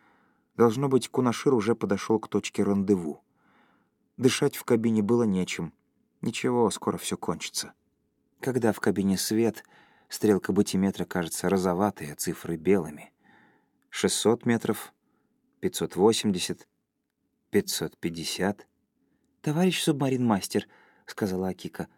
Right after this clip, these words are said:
"можно спросить?" "Можно". "Ведь это удача, что мы так скоро нашли Ика". "Это он нас нашел.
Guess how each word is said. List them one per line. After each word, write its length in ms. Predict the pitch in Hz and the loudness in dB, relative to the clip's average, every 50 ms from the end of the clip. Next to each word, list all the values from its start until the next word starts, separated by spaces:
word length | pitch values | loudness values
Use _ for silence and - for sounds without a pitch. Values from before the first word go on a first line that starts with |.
| _ _ _ _ - | _ _ _ _ -4
"можно 340 | 151 160 185 196 208 202 | -2 0 0 0 0 -2
спросить?" 560 | 185 - - 123 107 - - 87 - - - _ _ _ _ _ _ _ _ _ _ _ _ | -2 -2 -4 -6 -6 -6 -8 -8 -8 -10 -14 _ _ _ _ _ _ _ _ _ _ _ _
"Можно". 480 | - 85 92 98 98 92 104 107 101 - _ _ _ _ _ _ _ _ _ _ _ _ _ _ - | -4 0 2 2 2 2 0 -4 -4 -4 _ _ _ _ _ _ _ _ _ _ _ _ _ _ -2
"Ведь 200 | - 127 127 - | 0 0 2 0
это 160 | 151 - 147 | 0 2 4
удача, 380 | 139 135 135 190 214 - - 139 | 4 6 6 6 4 4 2 -2
что 160 | - - 123 | -2 -2 0
мы 200 | 123 127 120 - - - _ _ | 2 2 2 0 -2 -14 _ _
так 160 | - 131 - - | -4 -2 -2 -2
скоро 320 | - - - 131 110 107 | -2 0 2 2 2 2
нашли 300 | 107 110 - - 120 123 | 0 0 -2 -2 -2 -2
Ика". 500 | 120 - - 143 117 - - - 76 - - _ _ _ _ _ _ _ _ _ - | -2 -2 -2 -4 -4 -4 -6 -12 -14 -14 -16 _ _ _ _ _ _ _ _ _ -2
"Это 260 | - 101 101 - 123 | 0 0 2 4 4
он 240 | 120 123 123 113 98 | 4 4 4 4 2
нас 220 | 90 85 - - | 0 -2 -4 -6
нашел. 400 | - 82 - - - 73 73 - | -8 -8 -8 -6 -8 -10 -10 -12